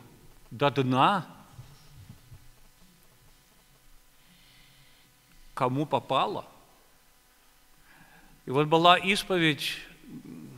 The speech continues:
в, среди христиан общая. Это просто более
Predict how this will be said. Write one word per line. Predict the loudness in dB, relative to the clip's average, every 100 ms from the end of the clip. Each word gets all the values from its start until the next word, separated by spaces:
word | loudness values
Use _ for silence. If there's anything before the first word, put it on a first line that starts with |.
| -12
в, | -4 -4
среди | -2 -2 -2 0 2 2 2
христиан | -2 -2 -2 0 2 2 2 -4 -12 -20 -20 -20 -20 _ -20 -20 _ -20 2
общая. | 4 6 2 -4 -6 -8 -12 -16 -20 -20 -20 _ _ _ -20 -20 -20 -20 -20 -20 -20 -20 -10
Это | -6
просто | -4 -4 -2 0 -2 -2 -14 -20 -20 -20 -20
более | -12 -2 0 2 2 2 2 0